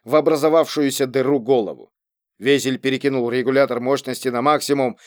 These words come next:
приставил ствол гравимёта к шару на плечах механика и выстрелил. Голова механика, или то, что только внешне напоминало голову,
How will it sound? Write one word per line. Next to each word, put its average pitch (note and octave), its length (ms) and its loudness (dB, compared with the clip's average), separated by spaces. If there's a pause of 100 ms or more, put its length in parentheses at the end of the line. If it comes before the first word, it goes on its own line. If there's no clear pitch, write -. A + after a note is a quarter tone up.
(200)
приставил D#3 580 2
ствол D#3 460 2
гравимёта C#3 600 0
к - 100 -16
шару C#3 360 2
на B2 100 -6
плечах C3 500 -4
механика C#3+ 760 0 (220)
и D#3 100 2
выстрелил. A2 680 -6 (1300)
Голова C#3 400 4
механика, D3+ 680 2 (240)
или E3 240 6
то, F3 240 4
что D3+ 160 -2
только D3+ 300 2
внешне D#3 580 -2
напоминало B2 540 0
голову, C#3+ 500 4